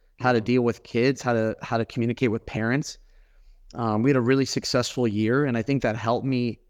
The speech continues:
grow into the coach I was, I am now, and just in the fact that I was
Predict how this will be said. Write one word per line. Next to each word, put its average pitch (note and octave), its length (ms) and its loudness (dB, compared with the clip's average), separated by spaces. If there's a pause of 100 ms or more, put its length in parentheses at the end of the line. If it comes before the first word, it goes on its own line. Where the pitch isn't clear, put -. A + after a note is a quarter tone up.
(220)
grow A#2 340 2
into A#2 480 -2
the A2 60 2
coach A#2+ 280 0
I G#2+ 80 2
was, G#2 320 -2
I G#2 140 -2
am A2 240 0
now, G#2 260 0
and A#2+ 80 0
just G#2+ 220 -6
in A2+ 80 0
the F#2+ 60 -2
fact G#2+ 280 0
that G#2 120 0
I G2+ 40 2
was G2+ 180 -2